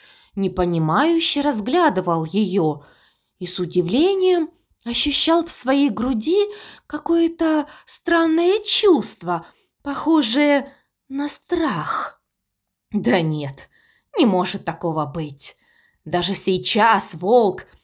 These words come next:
оставался волком, а перед ним на земле сидела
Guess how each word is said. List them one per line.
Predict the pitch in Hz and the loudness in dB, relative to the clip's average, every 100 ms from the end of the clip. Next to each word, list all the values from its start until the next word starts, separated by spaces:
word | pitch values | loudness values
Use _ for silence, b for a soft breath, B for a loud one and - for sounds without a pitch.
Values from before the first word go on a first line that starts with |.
| _ | _
оставался | 302 - - 180 175 170 - 226 | -2 0 2 4 4 2 0 0
волком, | 202 320 202 180 185 170 165 _ _ - | 2 4 2 0 -4 -6 -8 _ _ -8
а | 285 | -8
перед | - 214 180 - | 0 0 2 -2
ним | 175 233 214 | -2 0 0
на | 180 | 0
земле | 175 180 175 202 202 | -2 -2 2 2 2
сидела | - 175 139 185 185 175 | 0 -4 -2 0 2 0